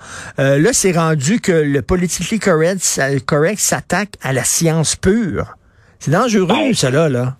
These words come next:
Speaker 2: é-, écoute, écoute, je donne l'exemple. J'ai écrit un article dans le Nouvelliste, euh, que, que, que, <laughs> qui a brassé un peu la haute direction de l'E T S.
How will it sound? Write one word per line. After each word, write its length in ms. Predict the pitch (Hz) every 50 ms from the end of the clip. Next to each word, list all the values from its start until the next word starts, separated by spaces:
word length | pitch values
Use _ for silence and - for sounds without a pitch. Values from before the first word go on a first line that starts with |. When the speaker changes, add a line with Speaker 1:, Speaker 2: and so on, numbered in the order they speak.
| _ _ _ _ _ _ - - - 95 - -
Speaker 2:
é-, 280 | 120 117 - - -
écoute, 320 | 110 - - 147 170 180 - - -
écoute, 320 | - 110 - - 160 175 -
je 140 | - - 101
donne 220 | 135 151 170 180
l'exemple. 400 | 160 135 113 107 127 160 175 156
J'ai 100 | - 143
écrit 180 | 135 - - 185
un 120 | 202 180
article 680 | 160 143 123 - _ _ - 185 190 190 - 131 123 117 101
dans 120 | 113 113
le 100 | 113 113
Nouvelliste, 640 | 113 120 120 117 113 113 110 110 135 175 196 196 - _ _ _ _ _ _ _ _ _ _ _ - -
euh, 340 | 110 107 101 101 104 101 98
que, 120 | - 107
que, 260 | - - - 104 95 92
que, 400 | - 104 98 95 - - - 107
<laughs> 60 | 90 - - _ - - - - - - - - -
qui 60 | -
a 60 | 101
brassé 380 | 95 98 95 95 101 107 101 -
un 100 | 123 117
peu 140 | 101 - 139
la 100 | 131 117 113
haute 160 | 117 113 104
direction 480 | 104 117 110 107 107 95 - 131 139
de 100 | 139 123
l'E 200 | 110 104 104 110
T 220 | 107 - 107 101 101
S. 180 | 123 175 196